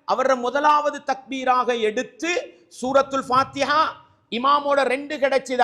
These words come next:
அடுத்ததுல சலவாத்து சொல்லி, இமாம் தக்பீர் சலாம் கொடுத்ததுக்கு பின்னால மூன்றாவது தக்பீர் அவர் கட்டி என்ன செய்வார்? துஆவை ஓதிட்டு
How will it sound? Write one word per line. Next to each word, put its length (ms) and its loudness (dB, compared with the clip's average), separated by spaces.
அடுத்ததுல 400 0
சலவாத்து 460 2
சொல்லி, 320 0
இமாம் 320 0
தக்பீர் 380 -8
சலாம் 320 0
கொடுத்ததுக்கு 480 -8
பின்னால 500 2
மூன்றாவது 580 0
தக்பீர் 360 -4
அவர் 180 2
கட்டி 240 -6
என்ன 120 -6
செய்வார்? 400 0
துஆவை 480 2
ஓதிட்டு 420 -2